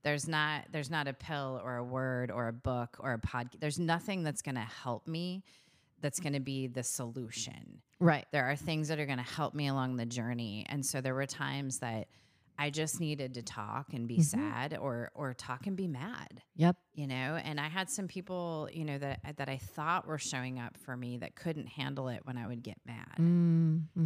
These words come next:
Speaker 1: And, and
Speaker 2: mm-hmm.
Speaker 1: honestly, like, that's okay
Speaker 2: Mm-hmm.
Speaker 1: for them.
Speaker 2: Sure.
Speaker 1: Like, it, it really is. But what I learned is, okay, when I'm in that mood, I can't rely on them.
Speaker 2: Right.
Speaker 1: You know, but other
Speaker 2: Right.
Speaker 1: people were just like, "Yeah, you have every right to feel however you feel."
Speaker 2: Mm-hmm.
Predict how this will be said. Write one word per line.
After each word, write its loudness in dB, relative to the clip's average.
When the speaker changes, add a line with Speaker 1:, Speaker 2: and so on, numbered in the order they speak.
Speaker 1:
And, 6
and 10
Speaker 2:
mm-hmm. 6
Speaker 1:
honestly, 0
like, 0
that's -2
okay -2
Speaker 2:
Mm-hmm. 4
Speaker 1:
for 0
them. -2
Speaker 2:
Sure. 4
Speaker 1:
Like, 4
it, 2
it 4
really 0
is. 0
But 0
what 2
I 2
learned 0
is, -2
okay, -2
when -2
I'm -2
in -4
that -6
mood, -6
I -4
can't -6
rely -6
on -6
them. -10
Speaker 2:
Right. 4
Speaker 1:
You -6
know, -4
but -2
other 4
Speaker 2:
Right. -2
Speaker 1:
people -4
were -2
just -4
like, -4
"Yeah, 0
you -2
have 0
every -2
right -4
to -8
feel -4
however -4
you -8
feel." -10
Speaker 2:
Mm-hmm. 8